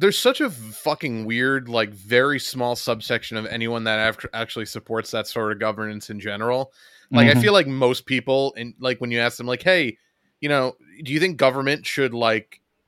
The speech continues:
Speaker 1: be able to make big, wild swings, like, in the favor of whatever you, the policies you believe in are?"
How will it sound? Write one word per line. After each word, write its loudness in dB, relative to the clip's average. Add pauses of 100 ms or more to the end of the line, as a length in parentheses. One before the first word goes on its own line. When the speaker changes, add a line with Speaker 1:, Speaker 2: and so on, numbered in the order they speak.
(120)
Speaker 1:
be -2
able 0
to -10
make -4
big, 0
wild 0
swings, -4
like, -4
in -8
the -4
favor 0
of -6
whatever 0
you, -10
the -6
policies -4
you -12
believe -8
in -4
are?" -2